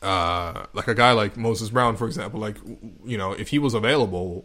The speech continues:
uh, why didn't the Raptors sign him or sign someone equivalent to his talent?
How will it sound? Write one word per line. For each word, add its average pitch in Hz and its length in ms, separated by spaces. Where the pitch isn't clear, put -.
uh, 95 280
why 104 300
didn't 110 180
the 104 60
Raptors 104 600
sign 110 300
him 107 280
or 113 140
sign 131 300
someone 123 260
equivalent 110 460
to 104 100
his 98 140
talent? 101 420